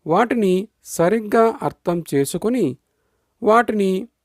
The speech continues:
మన హృదయాల్లో నింపుకొని, జీవితంలో పాటించాలని, మాస్టర్ గారు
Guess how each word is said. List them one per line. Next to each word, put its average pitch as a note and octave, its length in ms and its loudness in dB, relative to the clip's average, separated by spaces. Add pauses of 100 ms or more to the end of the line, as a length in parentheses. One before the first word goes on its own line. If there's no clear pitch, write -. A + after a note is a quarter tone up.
(260)
మన G3 240 0
హృదయాల్లో G#3 1080 2 (120)
నింపుకొని, C#3 880 -2 (520)
జీవితంలో B3 880 2
పాటించాలని, C#3+ 1160 -2 (920)
మాస్టర్ A3+ 680 2
గారు G3+ 520 2